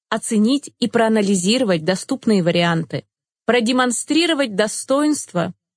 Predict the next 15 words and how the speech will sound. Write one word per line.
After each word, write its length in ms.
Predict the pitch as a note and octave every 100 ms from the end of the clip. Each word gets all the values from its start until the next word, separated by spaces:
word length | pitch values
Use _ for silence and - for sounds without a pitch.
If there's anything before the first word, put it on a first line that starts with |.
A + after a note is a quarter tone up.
| -
потенциальному 920 | A#3 A#3+ A#3+ - A3 C4+ D4 C#4 B3+
работодателю 920 | G#3+ A3 G#3 F3+ E3+ D#3+ D#3+ D3+ - _
и 120 | A3 G#3
выявить 520 | F3 A#3+ C#4 G3 -
свои 280 | - F3 E3
зоны 380 | E3+ F3+ F3+
роста, 500 | E3 D3+ - - E3+ - _ _ _
составить 600 | - A#3 - C4+ C4+ G#3+
грамотное 640 | F#3+ A#3+ B3+ G3 - E3+
резюме 480 | E3 E3+ F3 G3 C4
и 120 | -
написать 540 | F#3 F3 G3 - G#3+ F3
достойное 640 | F#3 - - A#3+ C#4+ C#4
сопроводительное 880 | - F3+ F3+ E3+ E3 G3+ G3+ F#3+ F3+
письмо, 480 | F3 E3+ - D3 -